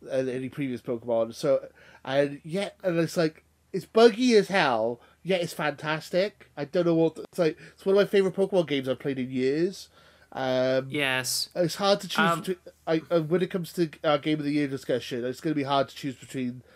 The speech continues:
Speaker 1: Pokemon Scarlet slash Violet and Pokemon Arceus. They're both very good games. I can't pick between the two. Obviously, Elden Ring's gonna win. <laughs> But which one co-, which,
Speaker 2: Well,
Speaker 1: which Pokemon game comes
Speaker 2: we
Speaker 1: second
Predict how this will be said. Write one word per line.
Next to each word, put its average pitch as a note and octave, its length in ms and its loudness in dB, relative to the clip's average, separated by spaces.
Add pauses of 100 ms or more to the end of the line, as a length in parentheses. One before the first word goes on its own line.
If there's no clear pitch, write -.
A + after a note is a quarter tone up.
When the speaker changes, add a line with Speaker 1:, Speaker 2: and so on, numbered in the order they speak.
(260)
Speaker 1:
Pokemon C#3 400 0
Scarlet A#2+ 680 0
slash B2 340 -6
Violet A#2+ 400 -6 (260)
and B2 380 -6
Pokemon B2+ 420 -4
Arceus. C#3+ 600 -2 (300)
They're D3 180 0
both D3 260 0
very C3+ 260 2
good A#2+ 180 -6
games. A#2+ 300 0
I B2+ 60 -8
can't C3+ 260 -2
pick C3 180 -10
between B2 280 -12
the A#2 80 -8
two. A2 320 -6 (320)
Obviously, E3+ 340 2
Elden F3 320 4
Ring's D3 240 0
gonna C#3+ 180 -2
win. B2+ 360 -2
<laughs> E3+ 60 -4 (880)
But F3 80 4
which F#3 180 8
one G3 140 2
co-, - 140 -2
which, F3+ 80 0
Speaker 2:
Well, E3 260 6
Speaker 1:
which D#3 320 6 (200)
Pokemon D3+ 40 -6
game D#3 200 6
comes D3 260 -2
Speaker 2:
we E3+ 80 4
Speaker 1:
second D#3+ 160 4